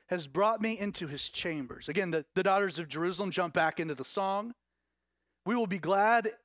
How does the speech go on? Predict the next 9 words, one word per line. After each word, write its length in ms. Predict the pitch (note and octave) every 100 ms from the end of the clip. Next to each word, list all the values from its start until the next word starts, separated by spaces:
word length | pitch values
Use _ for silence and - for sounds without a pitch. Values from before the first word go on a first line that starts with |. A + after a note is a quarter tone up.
| _
and 140 | F#3 F#3+
rejoice 560 | E3+ C#3 F3 G#3+ A3
in 100 | A#3+
you. 340 | A3 A3 A#3+ B3+ _ _ _ _ _ _ -
We 140 | A3
will 180 | A#3+ A#3
remember 760 | F3+ G3 F#3 A3+ A#3+ A#3+ B3
your 260 | B3 F3+ F3
love 600 | D#3 F#3 G#3+ A#3 A3 -